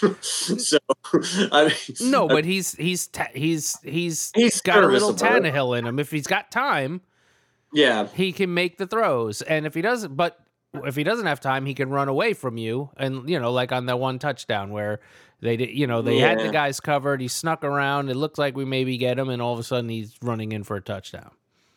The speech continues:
Speaker 1: Uh, John Brown is a good wide receiver. He
Speaker 2: Uh,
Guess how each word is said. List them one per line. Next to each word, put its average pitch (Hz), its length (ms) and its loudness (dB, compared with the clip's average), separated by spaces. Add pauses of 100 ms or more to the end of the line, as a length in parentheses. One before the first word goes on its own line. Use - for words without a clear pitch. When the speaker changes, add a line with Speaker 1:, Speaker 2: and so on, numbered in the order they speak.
Speaker 1:
Uh, 123 340 6 (220)
John 151 280 6
Brown 143 380 4
is 135 140 0
a 123 80 0
good 135 360 -2
wide 131 220 2
receiver. 127 720 0
He - 80 -4
Speaker 2:
Uh, 131 200 0